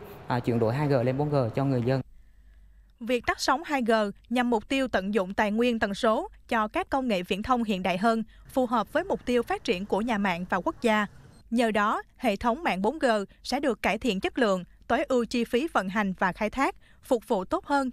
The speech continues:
Speaker 2: cho người dân. Do vậy, người dân đang sử dụng dịch vụ hai G cần chủ động thực hiện chuyển đổi sớm để tránh việc bị gián đoạn thông tin liên lạc cũng như đảm bảo quyền lợi của mình.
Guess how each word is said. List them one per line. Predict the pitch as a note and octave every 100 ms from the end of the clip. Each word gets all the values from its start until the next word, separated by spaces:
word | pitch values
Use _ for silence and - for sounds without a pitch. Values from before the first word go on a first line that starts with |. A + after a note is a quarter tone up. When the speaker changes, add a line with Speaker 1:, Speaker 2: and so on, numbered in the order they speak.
| -
Speaker 2:
cho | A3+ A3
người | G3+
dân. | F#3 A3+ A3+ - - - - - A3+
Do | C4+ C4
vậy, | A3+ F3 F3+ - -
người | B3 B3
dân | C#4 C#4
đang | C4 C4
sử | G#3+
dụng | G#3+ A3 F#3
dịch | G3 -
vụ | G3
hai | F#3+ B3+
G | A3 A3 G3 - -
cần | - B3+ A3+
chủ | G#3+ A3
động | G#3+ F#3+
thực | A3+ G3+
hiện | G#3 F#3
chuyển | - F#3+
đổi | G#3 F3+
sớm | - A3+ D#4+ - - -
để | G#3
tránh | G3 A#3+ F4 -
việc | G#3 G#3
bị | F#3+
gián | F3+ G#3+ D4+
đoạn | F#3 F#3
thông | C4 A#3+
tin | A#3+
liên | A#3+ A3
lạc | G3+ F#3 - -
cũng | - G#3 C4+
như | B3 A3
đảm | F3+ G#3+
bảo | G3+ F3+
quyền | A#3 F#3+
lợi | F#3+ E3+
của | - F3+
mình. | A3